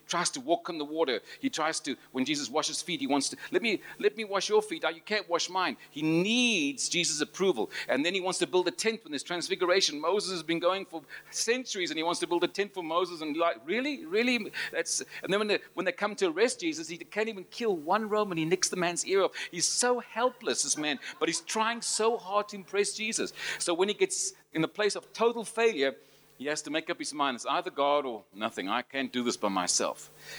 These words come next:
And sometimes God will use those things in your life to get you in the place where he can really use you so much easier.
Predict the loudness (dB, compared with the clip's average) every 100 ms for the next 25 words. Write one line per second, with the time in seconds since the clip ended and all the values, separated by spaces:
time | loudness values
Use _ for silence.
0 | -14 -4 0 0 0 -2 -4 4 4 4
1 | 2 4 4 2 2 2 2 0 2 2
2 | 2 2 2 0 -6 -20 -20 _ -8 -2
3 | 0 0 -4 -4 0 0 0 -2 -4 -2
4 | 0 0 2 4 4 4 0 0 0 2
5 | 0 -4 -2 -2 -2 -6